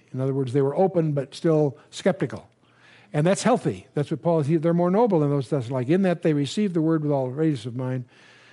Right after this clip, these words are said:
yet search the scriptures daily to prove whether those things be so. The way I usually paraphrase that, that's where Luke tells you, "Don't believe anything Chuck Missler tells you.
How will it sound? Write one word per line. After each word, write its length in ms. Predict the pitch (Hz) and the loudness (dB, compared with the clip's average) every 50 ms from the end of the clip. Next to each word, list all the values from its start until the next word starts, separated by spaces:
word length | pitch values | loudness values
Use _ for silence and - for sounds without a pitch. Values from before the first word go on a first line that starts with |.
| _ _ _ _ - | _ _ _ _ -4
yet 120 | 139 123 | -4 -2
search 260 | - - 151 131 - | 0 -2 -2 -2 -4
the 60 | - | -10
scriptures 380 | - - - 151 123 - 135 117 | -12 -6 -6 -6 -6 -6 -10 -4
daily 220 | - 139 131 131 | -2 -2 -2 -2
to 60 | 131 120 | -4 -4
prove 260 | - 180 190 180 139 | 0 0 0 2 2
whether 180 | 131 127 131 | 0 -2 -2
those 100 | 131 120 | -6 -6
things 200 | - 139 131 113 | -6 -6 -6 -6
be 140 | 113 131 123 | -8 -10 -10
so. 180 | 113 165 160 127 | -6 -6 -4 -2
The 80 | 143 | 0
way 160 | 151 180 196 190 | 2 2 4 4
I 80 | 170 | 2
usually 320 | 175 196 196 175 170 156 139 | 2 0 0 0 -2 -2 -4
paraphrase 680 | - - 208 220 185 143 - - 139 120 107 101 98 | -2 0 2 2 2 0 0 -2 -4 -4 -4 -6 -6
that, 300 | 117 107 107 127 131 - - - - - - _ - | -6 -6 -6 -6 -8 -12 -20 -20 -20 -20 -12 _ -2
that's 180 | 165 180 - | -2 0 0
where 120 | 208 190 180 | 2 2 2
Luke 200 | 185 202 190 - | 2 2 0 0
tells 280 | - 196 196 180 143 | 0 2 2 2 0
you, 80 | 156 156 | -2 -2
"Don't 240 | 165 180 190 175 180 | -2 -2 -4 -2 0
believe 200 | 180 175 170 160 | 2 2 2 2
anything 400 | 185 214 196 147 117 147 156 143 | 2 0 0 0 0 -2 -4 -4
Chuck 200 | - 160 156 - | -4 -6 -6 -4
Missler 320 | - 160 147 - - 185 165 | -6 -8 -6 -6 -6 -6 -2
tells 280 | - 214 233 214 160 160 | 0 2 2 2 4 2
you. 160 | 151 110 | 0 0